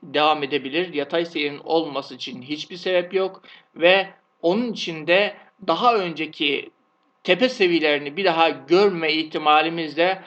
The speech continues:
hali hazırda var. Onu da gözden kaçırmamak gerekiyor sevgili dostlar. Ve bunu bekleyerek, e, yatırım yapmak gerekiyor.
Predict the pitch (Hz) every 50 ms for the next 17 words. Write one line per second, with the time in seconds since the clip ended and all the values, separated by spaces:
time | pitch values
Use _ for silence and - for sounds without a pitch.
0 | - - _ - 156 160 160 160 156 151 151 147 143 151 139 123 143 139 139 135
1 | 147 165 185 196 190 - - _ _ _ _ - 160 170 180 190 180 160 143 139
2 | 156 160 160 147 151 180 190 180 175 - 156 147 - - 170 147 143 139 139 139
3 | - 135 135 135 135 - 139 135 139 131 - 143 135 131 131 135 135 131 139 135
4 | 127 - - 160 190 196 196 - - - - _ _ _ _ - 165 185 196 190
5 | 190 - _ _ - 175 180 190 190 160 165 165 165 165 - 170 170 175 165 147
6 | 131 - - - - - - 135 135 135 127 131 143 151 151 151 165 151 143 139
7 | 139 139 139 135 135 135 - - 131 135 135 135 - 156 170 196 196 -